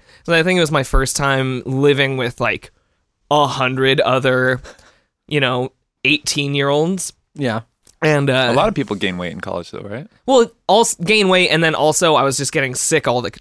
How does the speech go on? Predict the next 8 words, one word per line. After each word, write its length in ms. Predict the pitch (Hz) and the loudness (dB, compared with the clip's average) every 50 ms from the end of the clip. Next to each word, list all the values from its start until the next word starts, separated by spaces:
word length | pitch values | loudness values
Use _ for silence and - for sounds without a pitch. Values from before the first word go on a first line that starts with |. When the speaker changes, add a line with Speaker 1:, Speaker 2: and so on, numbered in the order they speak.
| _ _ | _ _
Speaker 1:
time. 300 | - 131 110 98 - 123 - _ _ _ | -14 -12 -10 -10 -12 -14 -18 _ _ _
Speaker 3:
Okay. 300 | 101 98 90 - 87 87 - _ | -14 -14 -10 -8 -8 -10 -6 _
Speaker 1:
Like, 260 | 147 143 143 143 127 | 0 0 0 0 -2
for 160 | - - 180 185 | -4 -2 0 0
example, 380 | 175 165 180 170 160 160 156 | 2 2 2 2 2 2 0
I 180 | - - 139 156 | 2 2 0 0
had 280 | 180 185 180 175 170 151 | 2 2 2 0 0 -2
tonsillitis 1080 | - - 156 147 147 - - 139 131 131 127 127 123 120 123 - - - - - - | -4 -4 -2 -2 -2 -2 -2 -2 0 0 0 0 0 0 0 0 0 0 -2 -2 -4